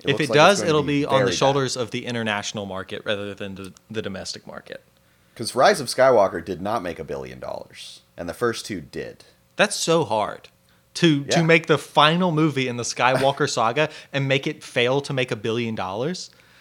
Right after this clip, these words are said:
Speaker 2: Like,
Speaker 1: Yeah. It's shocking.
Speaker 2: Yeah.
Speaker 1: <laughs> It's really shocking
Speaker 2: Defies
Speaker 1: how
Speaker 2: belief.
Speaker 1: <laughs>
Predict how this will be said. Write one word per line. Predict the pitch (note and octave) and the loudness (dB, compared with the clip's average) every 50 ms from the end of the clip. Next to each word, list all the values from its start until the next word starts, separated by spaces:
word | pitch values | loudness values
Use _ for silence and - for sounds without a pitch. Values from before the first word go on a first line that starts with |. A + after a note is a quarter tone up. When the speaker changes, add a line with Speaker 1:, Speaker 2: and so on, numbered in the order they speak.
| _ _ - | _ _ 0
Speaker 2:
Like, | - D3+ - | 4 4 6
Speaker 1:
Yeah. | D3+ D#3+ - - - _ _ _ _ _ _ _ _ _ _ _ _ _ _ _ _ _ _ - | 6 4 0 -4 -20 _ _ _ _ _ _ _ _ _ _ _ _ _ _ _ _ _ _ -12
It's | G2 G2 - | -12 -8 -4
shocking. | - B2 A#2 A#2 - - C2 C2+ - _ - | 0 2 2 2 2 -2 -14 -16 -16 _ -4
Speaker 2:
Yeah. | F#3 D#3+ D3+ A2+ F2 - - _ _ - | 0 2 2 2 2 -2 -6 _ _ -12
Speaker 1:
<laughs> | - - - - _ - E3+ E3+ E3+ - _ _ _ - | -12 -12 -12 -16 _ -16 -14 -14 -14 -16 _ _ _ -10
It's | G#2 F#2+ - - F#2+ | -10 -8 -8 -10 -10
really | G2 G2+ A#2+ B2+ A#2+ A2+ G#2+ G2 E2 | -8 -8 -6 -2 -2 -2 -2 -2 -4
shocking | - - D2+ C#2+ - - | -4 -6 -6 -6 -2 0
Speaker 2:
Defies | D3+ C#3 - - D#3 D3 D3 D3 B2+ | 0 0 6 8 8 8 8 6 2
Speaker 1:
how | B2+ | 0
Speaker 2:
belief. | G#2+ C3+ B2 A#2 G#2 F#2 - - - - _ _ _ - - - - - | -2 -2 -2 -2 -6 -8 -12 -16 -20 -20 _ _ _ -18 -18 -18 -18 -18
Speaker 1:
<laughs> | - | -6